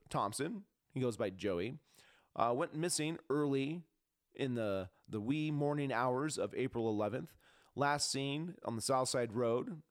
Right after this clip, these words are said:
west of Missoula, around four A M, apparently, by some of his pals.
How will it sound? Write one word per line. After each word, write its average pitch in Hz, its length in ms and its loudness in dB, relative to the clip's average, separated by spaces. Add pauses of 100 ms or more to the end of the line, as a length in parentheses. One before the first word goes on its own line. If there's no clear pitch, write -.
west 123 280 0
of 117 60 -4
Missoula, 113 560 0 (680)
around 151 300 2
four 175 280 2
A 175 140 2
M, 233 220 0
apparently, 95 460 -2
by 120 340 2
some 127 200 -2
of 123 80 -2
his 120 140 -2
pals. 78 540 -2